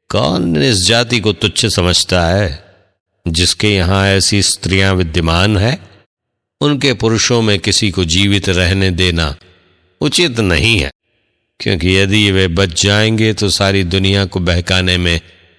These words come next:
समर्थ होंगे।" होलोफेर्नेस के अंगरक्षक और उसके सब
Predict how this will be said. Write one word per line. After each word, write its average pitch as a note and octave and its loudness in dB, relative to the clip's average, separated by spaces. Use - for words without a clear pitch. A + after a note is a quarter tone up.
समर्थ C3+ 0
होंगे।" D#2 -4
होलोफेर्नेस F#2+ 2
के - 0
अंगरक्षक F2+ 0
और A2 2
उसके A2+ 0
सब - 0